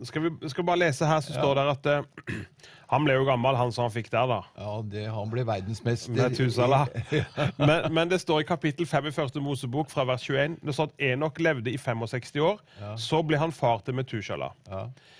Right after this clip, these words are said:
Speaker 1: Etter at Enok hadde blitt far til Metushala, vandret han med Gud i tre hundre år.
Speaker 2: Ja.
Speaker 1: Han vandret med Gud i tre hundre år.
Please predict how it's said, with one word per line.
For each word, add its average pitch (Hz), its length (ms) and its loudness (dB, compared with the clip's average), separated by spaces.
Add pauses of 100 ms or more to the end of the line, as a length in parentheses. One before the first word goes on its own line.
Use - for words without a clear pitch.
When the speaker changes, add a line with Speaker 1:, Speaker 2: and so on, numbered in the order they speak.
(260)
Speaker 1:
Etter 180 380 0
at 175 100 -4
Enok 131 400 0
hadde 135 160 0
blitt 147 160 -2
far 139 420 0
til 143 140 -6
Metushala, 131 580 0 (160)
vandret 131 480 0
han 127 160 -2
med 135 200 -2
Gud 127 320 -2
i 143 120 -2
tre - 380 -4
hundre 120 260 -4
år. 156 280 2 (180)
Speaker 2:
Ja. 95 120 -8 (260)
Speaker 1:
Han 160 180 4
vandret 131 580 2
med 151 200 0
Gud 151 300 0
i 165 100 -2
tre 143 260 0
hundre 165 320 0
år. - 140 -6